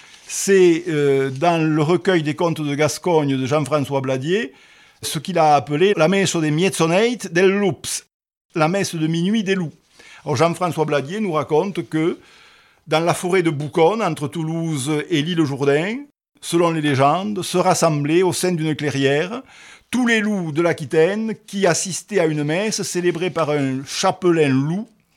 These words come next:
messe centrée sur, évidemment, la consécration et l'élévation. Et nous dit Jean-François Bladier, qui tenait ça de, de paysan de Gascogne, «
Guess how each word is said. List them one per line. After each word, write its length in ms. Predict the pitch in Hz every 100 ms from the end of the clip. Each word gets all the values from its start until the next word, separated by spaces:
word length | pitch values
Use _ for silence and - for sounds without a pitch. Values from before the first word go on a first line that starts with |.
| _ _ _ _ _ _ _ 120
messe 420 | 196 175 226 - 233 226 - -
centrée 580 | 147 - 180 180 175 185
sur, 380 | 131 - 170 143
évidemment, 340 | 147 147 151
la 140 | 139 135
consécration 720 | 165 151 156 147 127 202 147
et 40 |
l'élévation. 680 | 143 156 143 135 170 190 254 -
Et 160 | 240 226
nous 160 | 185
dit 140 | 170 170
Jean-François 460 | 160 139 143 151
Bladier, 360 | 135 135 147 247
qui 140 | 165
tenait 240 | 127 156 143
ça 240 | 160 147
de, 400 | 131 123 123 113 - - - - -
de 60 | 131
paysan 340 | 123 170 151
de 60 | 143
Gascogne, « 540 | 135 - 175 233 277